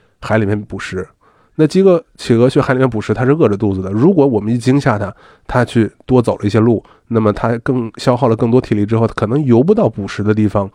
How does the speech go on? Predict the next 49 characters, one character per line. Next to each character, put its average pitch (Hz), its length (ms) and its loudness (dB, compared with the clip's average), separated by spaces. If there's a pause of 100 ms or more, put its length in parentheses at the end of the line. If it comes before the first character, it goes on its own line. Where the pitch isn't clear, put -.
(320)
就， 101 320 2
就 98 400 -2
饿 117 160 4
死 - 140 -8
了， 98 100 -10
或 104 160 -2
者 104 80 0
是 113 140 -2
遇 131 100 2
到 107 240 2
了 98 260 -2
一 107 120 -2
些， 104 340 -2 (380)
呃， 95 360 -6 (220)
企 - 220 -4
鹅 101 160 0
的 147 40 4
捕 120 140 -6
食 101 140 -4
者， 101 120 -2
比 95 80 -8
如 98 80 -2
说 104 280 0 (180)
海 - 220 -6
豹 110 300 0
啊， 101 180 -2
或 101 160 -4
者 92 160 -6
说 104 200 -4
是 - 160 -8
杀 110 200 -8
人 117 120 0
鲸 120 200 0
之 110 120 0
类 101 120 2
的， - 0 -
它 104 120 -2
就 131 80 2
逃 123 160 0
不 156 80 -4
掉 208 200 0
了， 98 100 -8
因 131 60 -4
为 185 40 -4
没 170 140 0
体 - 140 -4
力 156 160 -2
了 - 80 -6
嘛。 - 80 -20